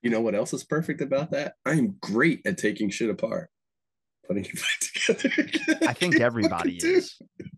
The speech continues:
Speaker 1: Right.
Speaker 2: I always
Speaker 1: Right.
Speaker 2: just hate it when you have an extra screw and you're like, "This went to something and I don't know where it went."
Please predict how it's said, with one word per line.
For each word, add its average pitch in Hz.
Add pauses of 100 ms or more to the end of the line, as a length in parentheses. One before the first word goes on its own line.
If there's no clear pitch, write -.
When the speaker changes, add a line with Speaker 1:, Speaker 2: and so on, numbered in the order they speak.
(1120)
Speaker 1:
Right. 127 (500)
Speaker 2:
I 131
always 190
Speaker 1:
Right. 139
Speaker 2:
just 143
hate 131
it 120
when 120
you 110
have 107
an 98
extra 101
screw 95
and 101
you're 110
like, 98
"This 185
went 131
to 110
something - (420)
and 104
I 104 (200)
don't 117
know 110
where 104
it -
went." 92